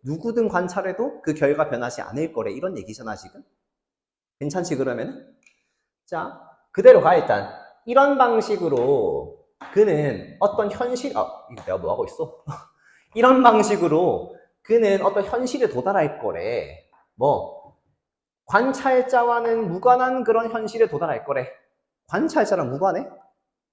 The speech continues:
이 말이지 않을까? 누가 보든 간에 결과 똑같아. 이런 얘기지 않을까? 됐어? 자, 근데 뭐 나와, 이제? On the other hand 나오지, on the other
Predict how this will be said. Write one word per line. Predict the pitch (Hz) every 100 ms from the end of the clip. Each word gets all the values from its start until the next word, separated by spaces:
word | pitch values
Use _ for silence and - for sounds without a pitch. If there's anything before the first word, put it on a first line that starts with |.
| _ -
이 |
말이지 | 226 226 160
않을까? | 117 - 226 - - - _ -
누가 | 196 277 277
보든 | 254 240 233
간에 | 214 226 311 -
결과 | 123 123 -
똑같아. | - - - - 196 196 196 _ _ _ _ 190
이런 | 233 175
얘기지 | 190 208
않을까? | - - 247 - - _ _ _ _ _ _ _ _ -
됐어? | - 302 - - _ _ _ _ _
자, | 214 165 - - - - -
근데 | 254 190
뭐 | 147
나와, | 202 175 120
이제? | 110 101 - - - - - -
On | 202 254 254
the | 254 -
other | 185 220 220
hand | 226 214
나오지, | 156 143 156 165
on | 185 190
the | 190 -
other | 143 165